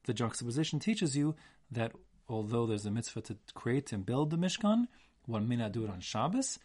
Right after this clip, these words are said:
and therefore the various categories of work that were used to create that Mishkan, um,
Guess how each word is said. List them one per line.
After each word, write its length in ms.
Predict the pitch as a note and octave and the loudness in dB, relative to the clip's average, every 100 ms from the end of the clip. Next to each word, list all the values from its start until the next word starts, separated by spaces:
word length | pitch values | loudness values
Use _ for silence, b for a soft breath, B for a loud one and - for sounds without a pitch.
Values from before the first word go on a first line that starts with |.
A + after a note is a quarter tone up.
| B B B | B B B
and 100 | A#2+ | -2
therefore 460 | B2 B2+ C3+ B2+ A#2+ | 0 0 -2 -2 -2
the 320 | B2 A#2 A2+ - _ _ _ _ _ | -4 -2 -2 -4 _ _ _ _ _
various 480 | C3 C#3+ C#3+ C3 - - | 2 4 4 2 -4 -8
categories 640 | - D#3 D3+ C3+ B2 A#2 | -4 0 0 2 2 0
of 120 | G#2 | 0
work 240 | G#2+ B2 - | 0 0 0
that 100 | A2+ | -4
were 80 | A2 | 0
used 420 | A#2+ B2 A2 - b b b b | 2 2 0 -6 b b b b
to 260 | - A#2+ G#2 | 2 2 2
create 540 | - - B2 - D#3 D#3 | -2 0 0 4 2 2
that 160 | D3 | -2
Mishkan, 500 | C#3 D3 - F3+ A#3 B3+ b b b _ | 0 0 2 2 0 -2 b b b _
um, 420 | A#2+ G#2+ G#2 G2+ | -4 -4 -4 -6